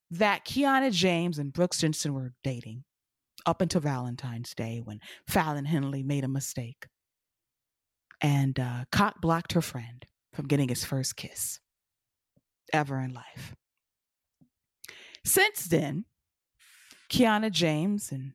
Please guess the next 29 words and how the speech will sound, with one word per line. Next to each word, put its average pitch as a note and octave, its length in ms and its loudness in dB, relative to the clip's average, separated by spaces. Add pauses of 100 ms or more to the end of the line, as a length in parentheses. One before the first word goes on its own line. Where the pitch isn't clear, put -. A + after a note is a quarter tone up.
(100)
Brooks E3 220 2
Jensen D#3+ 280 4
have C3 120 0
kinda F#3+ 220 4
gone E3+ 200 4
on F3 100 0
ice C#3 380 -4
regarding C3+ 380 0
their C3+ 80 0
relationship. C3 720 -4 (500)
Fallon D#3 320 2
Henley D#3 220 2
is D3+ 100 0
trying D3 180 2
to C#3 60 2
make C#3+ 180 2
things C#3+ 280 4
up C#3 160 2
to D#3+ 80 -2
not D3 180 4
only C#3 180 2
Kiana C3 400 -2
James, A3+ 520 2 (420)
but G3+ 260 2
to A3 80 -2
Brooks D#3 300 -2
Jensen C3+ 300 -2
as C3 100 -4
well. F#3 380 4